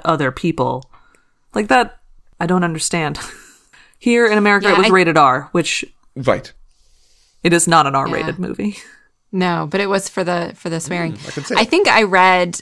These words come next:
Speaker 2: that it was either Tom Hooper or Helena Bonham Carter gave examples of movies that have, like, graphic torture scenes that are
Speaker 3: Mm-hmm.
Speaker 2: rated lower,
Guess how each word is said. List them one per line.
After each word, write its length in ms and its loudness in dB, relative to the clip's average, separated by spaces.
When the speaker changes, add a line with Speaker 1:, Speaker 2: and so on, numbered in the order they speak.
Speaker 2:
that 540 2
it 80 -2
was 240 -4
either 280 0
Tom 240 0
Hooper 280 2
or 220 2
Helena 460 -2
Bonham 280 -2
Carter 300 -2
gave 220 -2
examples 540 -2
of 260 -2
movies 400 -2
that 100 -2
have, 180 -2
like, 160 -2
graphic 320 -2
torture 300 -4
scenes 320 0
that 100 -2
are 100 2
Speaker 3:
Mm-hmm. 60 0
Speaker 2:
rated 220 0
lower, 460 0